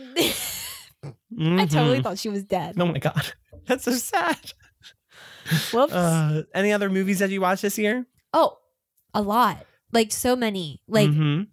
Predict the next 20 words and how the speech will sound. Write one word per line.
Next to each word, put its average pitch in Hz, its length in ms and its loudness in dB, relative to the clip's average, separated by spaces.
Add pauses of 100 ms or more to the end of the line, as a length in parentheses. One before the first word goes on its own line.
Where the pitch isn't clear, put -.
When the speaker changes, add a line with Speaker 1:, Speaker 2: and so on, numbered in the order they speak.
Speaker 1:
there's 226 240 2
too 269 160 -2
many 240 220 0
to 185 60 0
talk - 360 0
about. 185 420 0
Speaker 2:
There's 160 200 2
so 131 400 0
many. 110 420 -6 (280)
Speaker 1:
Like, 226 380 -2
<laughs> - 20 -10
I 277 260 0
just, 320 460 -4 (260)
Speaker 2:
<laughs> - 240 -20
Speaker 1:
I 262 120 -4
finally 269 340 0
watched 302 300 0
Love 294 160 0
Actually. 196 680 -2
Speaker 2:
Okay. 151 560 0